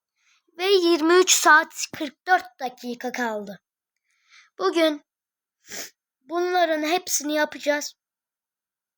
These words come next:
Altısının hepsini yapacağız. Ve efsaneviyi sizinle birlikte açacağım. Bakalım karakter çıkacak mı? Öncelikle iki defa tekrar oyna dersem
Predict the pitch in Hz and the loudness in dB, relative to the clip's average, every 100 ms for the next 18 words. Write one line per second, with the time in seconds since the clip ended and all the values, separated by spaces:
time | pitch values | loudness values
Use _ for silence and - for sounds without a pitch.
0 | _ _ _ _ _ - - 381 - - | _ _ _ _ _ -4 0 0 -2 -6
1 | - 349 311 359 - 320 311 277 277 240 | -6 -6 -6 -6 -6 -6 -4 -4 -6 -6
2 | 269 269 - - _ _ _ _ 247 247 | -6 -6 -12 -18 _ _ _ _ -10 -4
3 | 302 311 - _ _ _ _ _ _ _ | -2 -4 -8 _ _ _ _ _ _ _
4 | _ _ _ _ - _ _ _ _ 311 | _ _ _ _ -20 _ _ _ _ -8
5 | - - 311 311 320 285 311 285 320 302 | -6 -2 0 0 0 -2 -6 -8 -10 -10
6 | - 254 294 349 339 269 269 262 262 - | -10 -12 -8 -6 -2 -4 -4 -8 -10 -10
7 | 294 - - 269 262 - _ _ _ _ | -10 -8 -6 -6 -6 -10 _ _ _ _
8 | _ _ _ _ _ _ _ - 294 285 | _ _ _ _ _ _ _ -12 -6 2
9 | 320 330 - 294 262 247 - 277 269 - | 2 2 2 0 0 -4 -6 -6 -6 -10
10 | 269 254 247 240 220 - _ _ _ _ | -2 0 0 -6 -18 -20 _ _ _ _
11 | _ _ _ _ _ _ _ _ _ _ | _ _ _ _ _ _ _ _ _ _
12 | _ _ _ - 320 339 359 359 330 330 | _ _ _ -12 -4 -2 -2 -4 -6 -4
13 | 370 349 349 339 339 330 - 311 320 311 | -2 -2 0 -2 -2 -6 -4 0 0 0
14 | 302 285 311 311 - 285 269 | -4 -2 -2 -2 -4 -6 -8